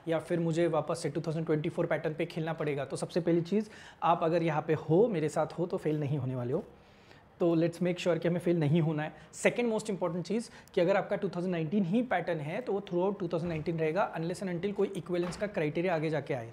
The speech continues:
तो, राइट? So फिलहाल आप समझ लो, टू थाउजेंड नाइनटीन पैटर्न के हिसाब से डील करना है। रहा सवाल, "सर, how about the, um, the, the, the change in the syllabus?" कि टू थाउजेंड नाइनटीन में क्या है और टू थाउजेंड ट्वेंटी फ़ोर जो चेंज हुआ है, उसमें क्या है?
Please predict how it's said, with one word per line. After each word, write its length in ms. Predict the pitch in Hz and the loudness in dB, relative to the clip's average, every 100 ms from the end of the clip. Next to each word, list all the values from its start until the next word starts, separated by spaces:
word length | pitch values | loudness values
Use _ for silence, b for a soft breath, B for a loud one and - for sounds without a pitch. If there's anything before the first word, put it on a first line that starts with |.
| - | -16
तो, 60 | - - - - | -20 -20 -20 0
राइट? 160 | 165 226 B - | 0 0 B -12
So 60 | 180 | -2
फिलहाल 280 | 180 175 196 | 2 4 2
आप 80 | |
समझ 220 | 190 180 170 | 0 -2 4
लो, 140 | 233 | 4
टू 160 | 247 170 | 4 -4
थाउजेंड 220 | 175 190 | -2 -2
नाइनटीन 280 | 170 196 180 | 0 0 0
पैटर्न 240 | 170 175 | -2 -2
के 60 | 170 | -2
हिसाब 180 | 156 | -2
से 100 | 147 | -2
डील 160 | 185 170 | 0 0
करना 240 | 143 127 | -2 -6
है। 60 | 127 | -6
रहा 160 | 143 196 | -4 -2
सवाल, 300 | 196 185 247 B B - | 0 0 0 B B -8
"सर, 160 | - | -2
how 180 | 202 196 208 | 0 4 4
about 180 | 220 | 4
the, 240 | 220 196 240 277 - | 2 2 2 0 -2
um, 440 | 180 165 156 147 147 147 - - - - 156 | 2 4 6 4 0 -10 -16 -20 -20 -8 0
the, 140 | 170 165 | 0 2
the, 340 | 185 180 - 151 | 4 4 2 0
the 100 | 208 | 2
change 220 | 240 240 240 | 6 6 6
in 100 | 233 | 2
the 100 | 202 | 2
syllabus?" 440 | 165 139 - - | 2 2 -4 -8
कि 280 | - 180 180 B B | -2 0 0 B B
टू 60 | 202 | 0
थाउजेंड 260 | 202 196 208 | 2 2 2
नाइनटीन 360 | 180 175 208 | 0 0 0
में 180 | 202 196 | 0 -2
क्या 160 | 202 202 | 0 2
है 200 | 185 190 | 2 0
और 160 | 196 | 0
टू 120 | 185 | 0
थाउजेंड 240 | 180 180 185 | -2 -2 -2
ट्वेंटी 240 | 175 170 | 0 0
फ़ोर 160 | 180 180 | 0 0
जो 100 | 190 | -2
चेंज 260 | 185 175 | -2 -2
हुआ 100 | 180 | 0
है, 60 | 185 | -2
उसमें 280 | 170 175 180 | -2 -2 -2
क्या 160 | 185 | 0
है? 240 | 165 160 | 2 0